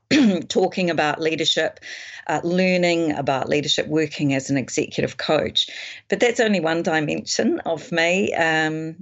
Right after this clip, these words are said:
I, I love art. I love music. I'm terrible at sports, uh, much to the, uh, joy of my family. They like to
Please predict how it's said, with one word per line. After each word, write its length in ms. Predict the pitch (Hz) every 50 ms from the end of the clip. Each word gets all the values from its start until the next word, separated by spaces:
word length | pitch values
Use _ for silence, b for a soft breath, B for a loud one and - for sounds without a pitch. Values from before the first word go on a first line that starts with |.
| - -
I, 500 | 160 160 156 156 156 156 156 151 151 147 - -
I 120 | 165 170
love 260 | 165 165 151 147 - - -
art. 580 | 160 160 165 165 165 165 - - - - - - -
I 100 | - 156
love 220 | 151 151 147 135 143
music. 800 | 165 165 165 165 165 156 - 170 151 - - - - - B B B B B B B -
I'm 140 | 165 156 147
terrible 580 | 151 - - - 180 170 170 170 170 165 151 -
at 120 | - -
sports, 760 | - - - - 175 165 165 170 170 - - - - - - B B B B B B B -
uh, 300 | - 165 156 - - - - -
much 460 | 185 185 185 - - - - - -
to 80 | - 160
the, 520 | 147 170 160 156 156 160 165 165 - -
uh, 180 | 170 165 160 156
joy 440 | 151 - 175 180 180 170 175 175 170
of 140 | 160 143 -
my 140 | 160 151 151
family. 320 | 147 - 156 156 156 160 - _ _
They 60 | - 160 165 - -
like 140 | 170 - -
to 160 | - - 190